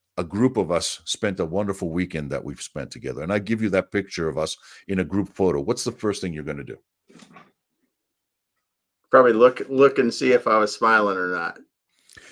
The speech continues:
Speaker 1: You're gonna look for you, right? Where you are in the picture, how you were smiling, what you looked like, what you were wearing, and it's gonna bring back all these memories. Who was next to you? Who was further along? "Oh, I see Joey.
Speaker 2: Yeah.
Speaker 1: Do you remember what he
Speaker 2: Yeah.
Speaker 1: did that?" People want to know where they fit into this bigger picture.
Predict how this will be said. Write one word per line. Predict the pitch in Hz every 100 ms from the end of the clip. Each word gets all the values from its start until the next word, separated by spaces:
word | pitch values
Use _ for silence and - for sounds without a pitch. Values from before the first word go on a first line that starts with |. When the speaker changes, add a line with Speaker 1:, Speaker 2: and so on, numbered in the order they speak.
| -
Speaker 1:
You're | 143
gonna | 196 180
look | 190
for | - 147 127
you, | 151 147
right? | 90 113 160
Where | 104 139 151
you | 135 160
are | 143
in | 117
the | 104
picture, | - 123 131
how | 107 127 135
you | 123
were | 117
smiling, | 104 - 117 123 120 107
what | 113 95
you | 98
looked | 113 135
like, | 127 131 131 - - -
what | 90 -
you |
were | 90
wearing, | 85 110 123 117
and |
it's | 113
gonna | - 131
bring | 113 127
back | 120 120 117
all | 113
these | 113 101
memories. | 117 95 - - _ -
Who | 156
was | 151 110
next | 110 123 -
to | 127
you? | 123
Who | 120
was | 123
further | - 123 117
along? | 127 139
"Oh, | 165 208
I | 202
see | 196 208
Joey. | 208 196 208 214
Speaker 2:
Yeah. | 180
Speaker 1:
Do |
you | 175
remember | 175 190
what | 185 185
he | 190
Speaker 2:
Yeah. | 214
Speaker 1:
did | 196
that?" | 185 _ _ - - _ _ _ _ _ _ _
People | 160 - 165 139
want | 120 117 -
to | 101
know | 101 113
where | 110 98
they | 87 85
fit | - - 101
into | 90 -
this | 76
bigger | - 78 71
picture. | - 69 - -